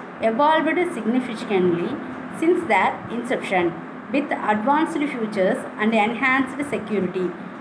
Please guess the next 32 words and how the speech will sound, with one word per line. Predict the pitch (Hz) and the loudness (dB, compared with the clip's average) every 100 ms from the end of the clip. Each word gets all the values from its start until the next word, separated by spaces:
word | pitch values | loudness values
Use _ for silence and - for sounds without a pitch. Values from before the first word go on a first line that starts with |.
| - | -2
A | 240 277 | 2 2
T | 311 320 | 4 0
Ms | 302 | 0
have | - 220 196 214 - - - - | 0 4 4 4 -2 -10 -12 -4
become | 254 302 | 2 4
a | 285 233 | 4 2
vital | 233 247 311 320 | 0 2 2 4
component | 254 214 226 208 175 202 214 - - - | 0 2 2 2 0 0 -2 -8 -10 -4
of | 214 - | -4 0
the | 208 | 2
banking | 214 226 254 285 | 4 2 2 2
industry. | 254 214 190 - 196 330 - 233 | 4 2 0 0 -6 -8 -4 0
The | 220 | 0
futures | 302 349 349 339 302 | 2 2 2 2 2
of | 254 | 0
A | 226 214 | 0 0
T | 220 | 2
Ms | 214 214 | 0 0
is | 202 190 185 | -4 -4 -6
exciting | 175 247 247 180 180 240 - - - | -2 2 2 4 0 -2 -8 -12 -4
and | 233 240 | 0 2
will | 262 277 | 4 4
continue | 233 247 294 311 247 185 208 - - - - | 4 2 2 2 4 4 2 -2 -12 -8 0
to | 269 - 247 | 0 2 2
evolve | 240 285 240 226 - - | 6 6 6 4 0 -6
with | 240 240 | -6 0
their | 240 247 | 0 2
new | 254 311 | 2 2
technologies | 294 262 247 226 214 262 277 - | 2 2 2 2 2 0 -2 -2
and | 254 | 0
innovative | 277 240 262 262 254 262 262 | 0 2 2 2 2 0 -4
futures. | 190 165 190 180 | -2 -2 0 0